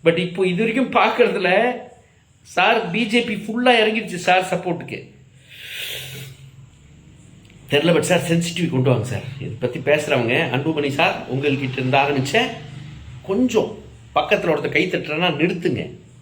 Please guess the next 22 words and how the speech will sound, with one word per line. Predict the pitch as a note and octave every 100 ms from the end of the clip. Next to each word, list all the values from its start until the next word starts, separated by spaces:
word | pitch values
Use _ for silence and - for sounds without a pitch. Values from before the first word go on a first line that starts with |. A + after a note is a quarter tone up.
| - - -
"டேய் | D3 F3
மூடுறான்ட்டு" | D#3 D3 G3 F3+ F#3+ F3
சொல்லுங்க. | E3+ C#3+ D#3+ C3+ G#2 - - - - - - - - _
பின்னாடி | F3 G#3 G3+
ஒருத்தர் | F#3+ - -
சிரிக்கிறானா | A3+ A3 F#3+ F3 A3 - - - - - - -
சொல்லுங்க. | F#3 F#3 G#3 F#2+ - - - - _ -
"என்னையா | C3+ F#3 G#3 G#3
நடக்குது, | E3+ B2+ - - F#2+
என்னையா | A#2+ E3 G3
பண்ணிட்டு | D3 B2+ G#2
இருக்கேன்னு?" | G#2 G#2+ G#2 D3+
கேளுங்க. | D3+ - - - _ _ _ _ _ - - - _ -
இப்படி | D#3 E3 A#3+
ஒரு | A3 G#3 B3+
கூட்டத்தெல்லாம் | A#3+ A#3 G#3+ G#3
வச்சு | F#3+ -
பேட்டி | F#3 F3+
கொடுக்காதீங்க. | C3+ B2 G2+ F2 D#2+ - - _ _ _ _ _ _ _ _ -
Heights | C#3+ G3+ G#3 A3
of | G3
insensibility-ங்க. | G3+ G3+ F#3+ F#3 F3 E3 A#2+ F#2+ -